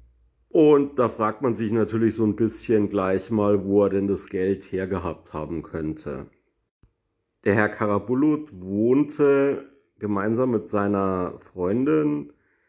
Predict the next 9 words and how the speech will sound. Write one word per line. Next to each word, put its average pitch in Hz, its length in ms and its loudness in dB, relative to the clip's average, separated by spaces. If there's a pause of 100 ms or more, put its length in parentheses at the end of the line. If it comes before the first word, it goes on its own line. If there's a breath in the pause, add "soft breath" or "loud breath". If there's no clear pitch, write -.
(420 soft breath)
in 104 260 0
Hittfeld, - 1080 -2 (200)
das 95 220 -8
ist 101 260 -4
in 104 180 -2
der 95 120 0
Nähe 107 760 2 (160)
von 78 360 -14
Hamburg. 143 580 -6